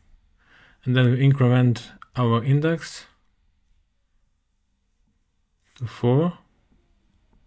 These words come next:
And now we have element five. <clears throat>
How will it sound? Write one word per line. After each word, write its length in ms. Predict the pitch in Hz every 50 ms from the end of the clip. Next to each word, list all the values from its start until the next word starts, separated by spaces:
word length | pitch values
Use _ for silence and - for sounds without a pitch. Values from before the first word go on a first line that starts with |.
| _ _ _ _ _ _ _ _ _ _ _ _ _ _ _ _ _ _ _ _ _ _ _ _ _ - -
And 120 | - 127
now 160 | 123 127 135 131
we 100 | 123 110
have 180 | 120 127 123
element 400 | 127 127 127 123 120 120 120 117
five. 480 | - - 117 104 101 98 101 - - - _ _ _ _ _ _ - - - - - - - - - - - _ - - - - - - - - - - - - - _ _ - - - -
<clears throat> 760 | - 202 240 - - 185 196 185 165 147 139 110 110 101 95